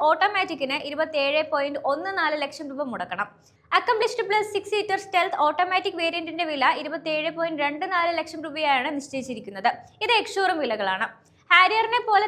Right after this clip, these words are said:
തന്നെ മാറ്റ് ബ്ലാക്ക് എക്സ്റ്റീരിയറിനൊപ്പം ബ്ലാക്ക് ലെതറൈറ്റ് ഇന്റീരിയർ തീമിലാണ് ടാറ്റ സഫാരി സ്റ്റെൽത്ത് എഡിഷനും വരുന്നത്. ഫ്രണ്ട് ഫെൻഡറിൽ സ്റ്റെൽത്ത് ബാഡ്ജിങ്ങിനൊപ്പം അലോയ് വീലുകൾക്ക് ഡാർക്ക് ട്രീറ്റ്മെന്റും ലഭിക്കുന്നുണ്ട്. ഹാരിയറിന്റെ അതേ എഞ്ചിൻ തന്നെയാണ് സഫാരിയിലും വരുന്നത്.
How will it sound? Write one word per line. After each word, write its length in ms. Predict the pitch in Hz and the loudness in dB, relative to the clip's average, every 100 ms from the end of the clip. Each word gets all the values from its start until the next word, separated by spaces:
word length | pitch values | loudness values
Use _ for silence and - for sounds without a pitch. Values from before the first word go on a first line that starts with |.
| 403 | 2
തന്നെ 260 | 381 370 381 247 | 2 2 0 4
മാറ്റ് 240 | 302 349 311 | 6 6 4
ബ്ലാക്ക് 240 | 359 359 277 | 2 2 -2
എക്സ്റ്റീരിയറിനൊപ്പം 840 | 277 - 330 320 339 311 240 247 - - 254 | -6 -4 -2 0 0 0 2 0 -2 -6 6
ബ്ലാക്ക് 320 | 311 370 349 | 6 6 0
ലെതറൈറ്റ് 440 | 311 339 370 415 302 | 2 2 2 0 -4
ഇന്റീരിയർ 300 | 302 311 311 311 | -4 -6 -6 -6
തീമിലാണ് 460 | 330 359 226 233 - 339 | -4 4 4 4 0 2
ടാറ്റ 180 | 349 403 392 | 2 2 0
സഫാരി 320 | 359 339 349 | 2 2 0
സ്റ്റെൽത്ത് 320 | 349 311 311 277 | -2 -2 -2 -4
എഡിഷനും 320 | 277 247 220 | -4 -6 -6
വരുന്നത്. 300 | 185 185 220 - - _ _ - | -6 -2 -2 -2 -10 _ _ 2
ഫ്രണ്ട് 240 | 392 466 508 | 2 4 0
ഫെൻഡറിൽ 400 | 453 440 427 415 | 0 2 0 0
സ്റ്റെൽത്ത് 380 | 415 381 370 381 | -2 2 2 4
ബാഡ്ജിങ്ങിനൊപ്പം 640 | 381 349 359 370 339 294 320 240 | 4 4 0 -4 -4 -4 -4 0
അലോയ് 220 | 277 349 359 | 0 0 0
വീലുകൾക്ക് 460 | 349 330 320 311 226 | -2 -2 0 -2 4
ഡാർക്ക് 260 | 269 311 - - | 6 6 4 -6
ട്രീറ്റ്മെന്റും 460 | 320 302 330 294 233 | -6 -4 -4 -2 -2
ലഭിക്കുന്നുണ്ട്. 460 | 233 233 196 175 233 - - _ _ 370 | -4 -6 -8 0 0 0 -14 _ _ 6
ഹാരിയറിന്റെ 500 | 370 392 440 403 427 269 | 8 8 2 2 4 6
അതേ 180 | 285 381 427 | 4 4 0
എഞ്ചിൻ 200 | 359 392 392 | -2 -2 -2
തന്നെയാണ് 340 | 370 339 311 392 | 0 0 0 -2
സഫാരിയിലും 560 | 330 339 311 330 320 254 | -2 2 2 0 -2 -4
വരുന്നത്. 320 | 202 202 196 | -4 -4 0